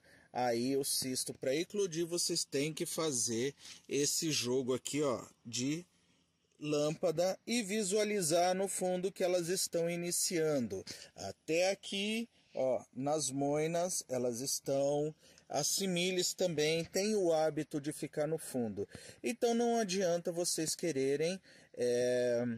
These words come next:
fazer, é, eclodir em balde, balde branco, qualquer coisa que vocês não vão visualizar e vão entrar em pânico achando que fizeram alguma besteira. E aqui estão elas, ok?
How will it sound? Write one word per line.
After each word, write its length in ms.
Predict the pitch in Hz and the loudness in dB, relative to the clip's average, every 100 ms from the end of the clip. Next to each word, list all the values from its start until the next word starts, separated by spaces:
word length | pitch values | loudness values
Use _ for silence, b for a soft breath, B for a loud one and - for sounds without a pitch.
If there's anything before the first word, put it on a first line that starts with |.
| 123 _ - | -8 _ -6
fazer, 540 | 165 156 139 117 135 - | 0 0 0 -2 -2 0
é, 400 | 135 127 120 - | 2 4 2 0
eclodir 760 | 143 143 156 151 123 127 117 - | -2 -2 0 0 0 -2 -2 -2
em 160 | 190 196 | -2 2
balde, 440 | 156 160 160 143 | 2 4 2 0
balde 360 | 123 131 139 131 | 0 0 2 -2
branco, 480 | 113 131 139 - | 0 0 0 -4
qualquer 340 | - 131 - - | -4 -4 -2 -6
coisa 420 | - 143 139 139 | -2 -2 0 -2
que 120 | 139 | -6
vocês 420 | 135 139 139 135 | -6 -4 -2 -2
não 320 | 127 143 160 175 | -2 0 0 0
vão 180 | 160 | -2
visualizar 800 | 139 147 131 139 127 123 117 127 143 B B B | 0 -2 2 2 2 2 2 2 0 B B B
e 140 | 269 247 | -4 0
vão 260 | 214 220 | 2 2
entrar 340 | 214 208 185 185 | 2 0 0 0
em 80 | 196 - | -2 0
pânico 480 | 156 160 170 - 165 | 2 4 0 0 0
achando 560 | 151 - 147 139 147 | 2 0 2 0 0
que 100 | - | -4
fizeram 460 | 147 151 131 123 120 | -4 -2 0 2 4
alguma 360 | 127 117 123 | 2 0 0
besteira. 600 | 113 131 - - 95 90 - B B - | 0 0 -2 -4 -4 -4 -8 B B -4
E 140 | 180 | 0
aqui 440 | 190 - 165 180 - | 0 -2 -4 -4 -4
estão 460 | 185 - 170 160 135 | -2 -2 0 0 0
elas, 480 | 90 73 - - - | -2 -6 -2 -4 -4
ok? 460 | 113 - 170 208 | -16 -4 -2 -2